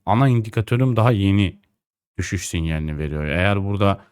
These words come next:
benim ana indikatörümde şu kırmızı kesik çizgileri patlatırsa aşağı yönlü, e,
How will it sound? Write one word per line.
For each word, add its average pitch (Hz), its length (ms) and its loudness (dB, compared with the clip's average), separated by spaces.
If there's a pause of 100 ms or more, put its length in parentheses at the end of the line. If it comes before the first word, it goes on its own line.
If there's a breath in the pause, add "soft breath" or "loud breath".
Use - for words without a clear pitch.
(240 soft breath)
benim 98 220 0
ana 98 200 4
indikatörümde 101 680 -2
şu 101 160 -10
kırmızı 98 480 -2
kesik 101 340 -6
çizgileri 90 540 -4
patlatırsa 95 640 -6
aşağı 71 400 -6
yönlü, 127 360 -2 (580 soft breath)
e, 55 360 -8